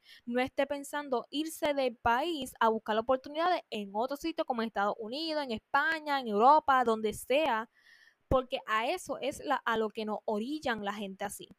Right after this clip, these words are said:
La gente que simplemente piensa en este bonche de gente famosa que me puede ganar dinero, que darle oportunidades a estos microinfluencers, a estos microcreadores de contenido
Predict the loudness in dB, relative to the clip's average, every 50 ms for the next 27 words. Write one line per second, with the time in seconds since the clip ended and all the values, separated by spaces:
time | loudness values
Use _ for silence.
0 | _ -4 0 0 0 0 -2 -6 -4 -2 0 0 0 0 -2 -2 -2 -2 -2 -2
1 | -2 0 -2 -2 -2 -2 -2 -2 -2 -2 -4 -6 -4 -2 -2 -2 -2 -2 -4 -4
2 | -4 -2 2 4 6 6 6 6 4 2 -2 -2 0 2 2 4 2 2 0 -2
3 | -2 0 0 0 2 2 2 2 4 2 2 2 2 0 0 -2 -4 -4 -4 -2
4 | 0 0 2 2 2 2 2 2 2 2 2 0 0 -2 -6 -4 -2 0 2 0
5 | 0 0 -2 -4 -2 0 0 0 0 0 2 2 2 2 0 -2 0 2 4 4
6 | 2 2 -2 -4 -4 -2 -2 -2 -2 2 2 2 2 0 -4 -4 -2 -4 -4 -4
7 | 0 2 2 2 2 0 -2 0 0 0 -2 -2 -4 -4 -4 -4 -2 -2 -2 0
8 | 0 -2 -2 2 2 2 2 2 2 2 2 2 0 2 2 2 2 0 -2 -2
9 | 0 -2 -2 -2 -2 0 2 4 4 4 2